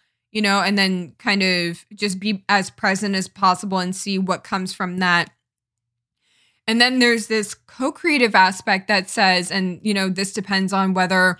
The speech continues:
um, you believe in, like, God, source, creation in general. That's totally up to you. Um, then, so there is this other aspect of, okay,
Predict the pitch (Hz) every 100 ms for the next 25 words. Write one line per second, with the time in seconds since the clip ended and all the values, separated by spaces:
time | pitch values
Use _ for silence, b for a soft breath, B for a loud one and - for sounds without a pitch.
0 | b b b b _ 208 196 165 156 170
1 | 196 190 202 190 185 180 180 170 165 180
2 | - 196 190 190 190 196 180 180 175 -
3 | - 202 180 185 185 170 170 170 165 170
4 | 165 170 170 - - 214 220 208 180 -
5 | 190 180 170 170 185 _ _ - 220 208
6 | 180 156 156 - _ _ _ _ _ _
7 | _ _ _ _ _ _ _ 180 226 -
8 | - 240 214 220 226 226 208 196 208 214
9 | 190 190 190 - 196 190 208 185 175 175
10 | - 208 202 320 294 160 139